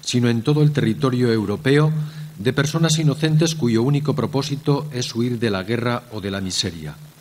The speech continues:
Hoy la tragedia es que miles de personas desesperadas que huyen de la muerte están dispuestas a arriesgar su vida y en demasiadas ocasiones perderla.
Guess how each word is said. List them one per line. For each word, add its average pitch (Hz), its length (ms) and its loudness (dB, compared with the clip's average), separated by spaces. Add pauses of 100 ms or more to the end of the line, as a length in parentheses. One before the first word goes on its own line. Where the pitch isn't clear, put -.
(500)
Hoy 120 160 0
la 120 120 0
tragedia 127 680 0 (360)
es 127 200 -2
que 110 160 0
miles 151 320 4
de 131 80 2
personas 139 540 0
desesperadas 120 800 -2
que 101 140 -4
huyen 110 260 0
de 110 100 0
la 110 80 0
muerte 120 440 0 (360)
están 143 360 2
dispuestas 143 800 0
a 107 160 -4
arriesgar 98 600 -4
su 123 220 -2
vida 120 360 2 (440)
y 104 160 -2
en 110 100 0
demasiadas 107 520 -4
ocasiones 110 580 -4
perderla. 95 600 -6